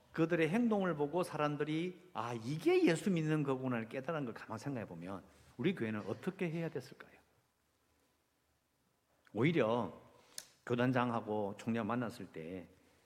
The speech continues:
그때 교단장은 이렇게 말했어야 합니다. "우리는 신천지가 아닙니다.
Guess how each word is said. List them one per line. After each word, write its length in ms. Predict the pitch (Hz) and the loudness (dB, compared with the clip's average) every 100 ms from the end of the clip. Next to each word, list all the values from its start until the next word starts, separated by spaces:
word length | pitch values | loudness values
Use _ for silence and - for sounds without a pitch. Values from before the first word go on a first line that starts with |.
| _ | _
그때 180 | 131 117 | -8 -6
교단장은 640 | 107 107 117 117 110 101 | -4 -2 -2 -2 -2 -4
이렇게 200 | 127 139 | -4 -4
말했어야 480 | 98 85 87 - 95 | -4 -4 -8 -10 -12
합니다. 280 | 82 - - _ _ _ _ _ _ _ _ _ - - - _ _ _ _ _ _ - | -14 -20 -20 _ _ _ _ _ _ _ _ _ -20 -20 -20 _ _ _ _ _ _ -2
"우리는 280 | 139 156 147 | 2 4 4
신천지가 460 | 139 127 147 120 | 2 -2 -2 -2
아닙니다. 380 | 98 107 98 80 | -2 -4 -6 -10